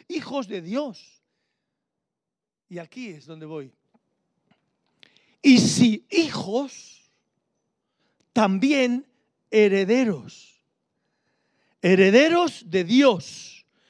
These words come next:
y coherederos con Cristo. Herederos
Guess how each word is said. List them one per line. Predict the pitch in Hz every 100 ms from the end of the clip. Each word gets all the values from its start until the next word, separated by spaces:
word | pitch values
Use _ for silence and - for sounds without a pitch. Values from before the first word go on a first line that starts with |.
| _ _ _
y | 269 247
coherederos | - 214 190 165 151 170 254 277 285 - _ _ _ _ _ _ _ _ _ _ -
con | 147
Cristo. | 131 170 135 - - - _ _ _ _ _ _ _ _ _ _
Herederos | - 165 156 151 220 247 269 277 -